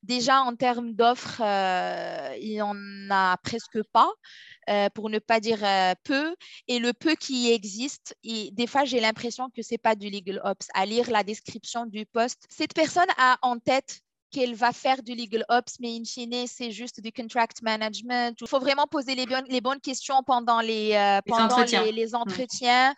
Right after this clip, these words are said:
Speaker 1: Moi, je trouve qu'on parle beaucoup plus en France,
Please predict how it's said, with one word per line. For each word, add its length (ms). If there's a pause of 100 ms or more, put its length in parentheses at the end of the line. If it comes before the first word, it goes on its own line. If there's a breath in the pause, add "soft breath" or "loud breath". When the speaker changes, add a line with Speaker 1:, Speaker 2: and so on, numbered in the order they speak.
Speaker 1:
Moi, 180
je 80
trouve 260
qu'on 400
parle 320
beaucoup 260
plus 300
en 260
France, 600